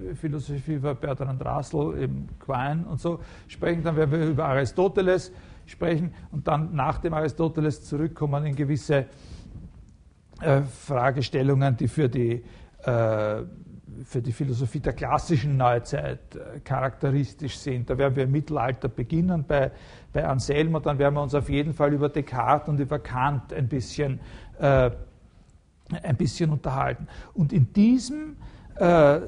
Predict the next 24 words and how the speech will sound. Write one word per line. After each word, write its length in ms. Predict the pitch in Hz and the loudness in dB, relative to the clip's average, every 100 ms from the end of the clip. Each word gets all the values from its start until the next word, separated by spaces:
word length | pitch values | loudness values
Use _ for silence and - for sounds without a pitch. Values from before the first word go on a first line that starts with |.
| - | -6
letzten 680 | 175 135 170 - - 262 - | 0 2 2 2 2 2 0
Teil 480 | 160 180 202 247 240 - - | 0 2 0 0 -4 -8 -6
wird 320 | 165 214 233 | 0 2 2
es 160 | 247 - | -2 -6
auch 540 | 165 151 208 254 - | -2 0 2 2 0
um 200 | 294 208 | -4 0
etwas 460 | 220 190 - 220 - | 2 0 0 -4 -2
gehen, 240 | 202 220 | 0 2
was 180 | 196 - | 0 0
sozusagen 360 | 220 175 208 | -4 0 0
von 240 | 165 - 196 | 0 -2 -2
der 100 | 190 | 0
Natur 340 | 180 - 220 | 0 0 0
her 180 | 220 208 | 2 2
ein 80 | 175 | 0
bisschen 340 | 190 160 180 | 0 0 0
anders 480 | 180 147 143 196 185 | 0 2 2 2 0
ist 140 | 220 202 | -2 0
und 160 | 190 | 2
auf 120 | 185 | 2
eine 220 | 156 170 160 | 2 2 2
andere 300 | 156 180 165 | 2 2 4
Weise 320 | 156 165 180 | 4 4 2
entspringt, 680 | 131 - 139 180 240 311 | 0 0 6 8 8 4